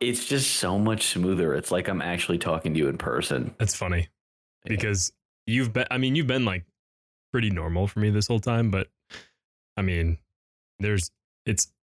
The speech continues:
Speaker 2: immediately better quality and it's, it's very nice.
Speaker 1: It's
Speaker 2: I mean
Speaker 1: just overall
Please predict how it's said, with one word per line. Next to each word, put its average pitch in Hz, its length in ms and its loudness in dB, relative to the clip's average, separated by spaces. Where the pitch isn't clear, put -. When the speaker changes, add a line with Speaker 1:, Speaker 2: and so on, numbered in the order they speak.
Speaker 2:
immediately 135 580 2
better 92 260 0
quality 80 580 0
and 92 140 0
it's, - 340 0
it's 98 120 0
very - 220 -2
nice. - 340 0
Speaker 1:
It's 113 140 2
Speaker 2:
I 104 40 0
mean 113 100 2
Speaker 1:
just - 160 -4
overall 87 880 2